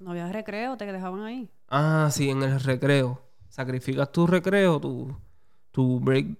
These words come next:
Speaker 2: para comer, como hoy día se, tal vez se conoce, y, y tenías que escribir, eh, cincuenta oraciones, la misma oración cincuenta veces.
Speaker 1: Y ven acá, ¿funcionaba o no funcionaba?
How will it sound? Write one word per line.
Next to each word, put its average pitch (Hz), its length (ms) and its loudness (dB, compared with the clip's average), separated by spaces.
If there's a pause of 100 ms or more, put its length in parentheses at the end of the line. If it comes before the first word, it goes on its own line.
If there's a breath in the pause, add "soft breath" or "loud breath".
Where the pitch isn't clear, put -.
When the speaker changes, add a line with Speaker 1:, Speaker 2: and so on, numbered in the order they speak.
Speaker 2:
para 147 240 2
comer, 156 500 4 (140)
como 123 360 -4
hoy 131 120 -2
día 143 240 -2
se, 139 220 -4
tal 139 160 -2
vez 143 160 -4
se 143 80 -4
conoce, 147 440 -2 (760)
y, 120 720 -4 (920)
y 117 100 -6
tenías 113 240 -2
que - 100 -8
escribir, 160 480 6
eh, 143 280 4
cincuenta 131 500 0
oraciones, 156 580 4
la 127 140 0
misma 143 280 2
oración 160 380 -2
cincuenta 147 360 0
veces. 139 340 -2 (100)
Speaker 1:
Y 196 100 -8
ven 196 180 -2
acá, 202 180 -4
¿funcionaba 196 580 -6
o - 20 -2
no 240 80 -4
funcionaba? 214 520 -8